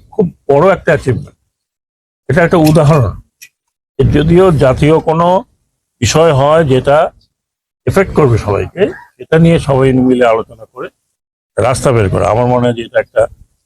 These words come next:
এক্সাম্পল হয়েছে। আগামীতে যারা সরকারে থাকবেন, তারাও হয়তো এটা করবেন।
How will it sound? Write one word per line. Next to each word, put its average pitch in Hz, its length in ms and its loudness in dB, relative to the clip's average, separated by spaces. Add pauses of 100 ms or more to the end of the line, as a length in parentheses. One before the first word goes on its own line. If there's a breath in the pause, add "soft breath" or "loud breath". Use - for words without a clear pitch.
(140)
এক্সাম্পল 131 420 0
হয়েছে। 165 400 0 (500)
আগামীতে 135 460 0
যারা 139 260 2
সরকারে 110 420 -4
থাকবেন, - 360 -20
তারাও 117 240 2
হয়তো 117 220 -4
এটা 104 180 -6
করবেন। - 320 -18